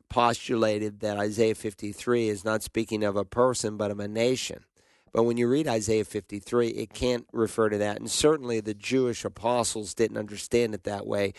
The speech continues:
when they quote it, "And the Spirit of God gives us divine reference." But even if you didn't have their New Testament commentary, when you read Isaiah carefully, you would see that, um, what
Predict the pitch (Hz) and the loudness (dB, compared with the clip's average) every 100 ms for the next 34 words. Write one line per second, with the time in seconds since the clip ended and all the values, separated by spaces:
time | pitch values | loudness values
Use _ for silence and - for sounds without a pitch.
0 | - - - - 110 101 - - 131 107 | -14 -20 -8 -2 2 0 2 4 4 4
1 | 110 - - 107 104 - 120 107 98 107 | -4 -8 -8 -6 -6 0 0 0 2 2
2 | 107 101 110 95 104 - 113 98 107 107 | 2 0 -2 0 -4 -2 -4 0 2 2
3 | 104 110 110 113 104 - 107 - 135 143 | 2 2 0 -2 -8 -4 -4 -2 -2 0
4 | 120 - 113 110 123 110 107 113 107 107 | -4 -2 -4 0 0 -2 -2 0 0 0
5 | 107 107 107 101 107 104 - 92 113 127 | 0 0 -2 0 -2 -2 -6 -6 0 0
6 | 113 107 98 87 78 _ _ - - _ | 0 -2 -4 -6 -10 _ _ -20 -20 _
7 | 113 104 117 117 107 107 107 107 - 123 | -2 2 2 2 2 2 0 0 2 2
8 | 120 113 107 107 104 98 - 113 107 104 | 2 -2 -2 0 -2 -2 0 0 2 0
9 | - - _ _ _ _ 107 98 95 92 | -4 -18 _ _ _ _ -2 0 0 -4
10 | - _ _ _ 101 107 110 110 | -12 _ _ _ -4 2 4 2